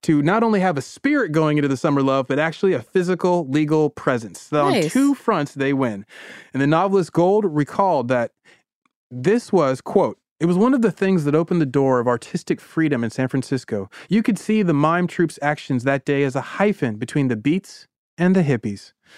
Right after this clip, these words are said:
Speaker 1: Well said, Herb Gold.
Speaker 2: That's fantastic.
Speaker 1: So basically, you know, to put a fine point on it, in this grand fight for human freedom, these mimes took on the S F P D and set the stage both legally and, and in physical space for the A C L U to help them clear the way for the Summer of Love to occur.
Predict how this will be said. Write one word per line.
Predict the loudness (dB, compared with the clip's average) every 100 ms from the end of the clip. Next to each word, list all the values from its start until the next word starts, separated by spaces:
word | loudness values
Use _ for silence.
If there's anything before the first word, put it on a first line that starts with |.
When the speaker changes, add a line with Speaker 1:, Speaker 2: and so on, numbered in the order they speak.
| -20 -20 -20 _
Speaker 1:
Well | 0 2
said, | 0 0
Herb | -2 0
Gold. | 0 0 0
Speaker 2:
That's | -2 -2
fantastic. | -4 -6 -6 -8 -10 -14 -2
Speaker 1:
So | 0 0 -2 _
basically, | 0 2 0 0 0 -2 -4 -4
you | -2
know, | -4 -6
to | -4
put | -2 -2
a |
fine | 0 0 0
point | -2 0 0
on | -2 -4
it, | -8 -18 _ _ _
in | 0 2 4
this | 2
grand | 2 0 0 0
fight | 0 0 -2
for | -4
human | 0 0 0
freedom, | 0 0 0 0
these | -2 0
mimes | 0 2 0
took | -2 0
on | 0 2
the | 0
S | 0 -2
F | -4 -2
P | -2
D | 0 -2 -4 -6
and | -4
set | -4 -2
the | -4
stage | -2 -2 0
both | -2 -2
legally | -2 0 2 2 0
and, | -4 -4
and | -4
in | -6
physical | 0 0 0 -2
space | -4 -2 -2 -2 -4
for | -6 -4
the | -2
A | 0 0
C | 0
L | 0
U | 2 0 0
to | -2 0
help | 0 0
them | -2 -2 -2
clear | -2 0
the | 0 2
way | 2 0
for | -2
the | -6
Summer | -2 0 0
of | 0
Love | 0 -2 -4
to | -6 -6
occur. | -8 -14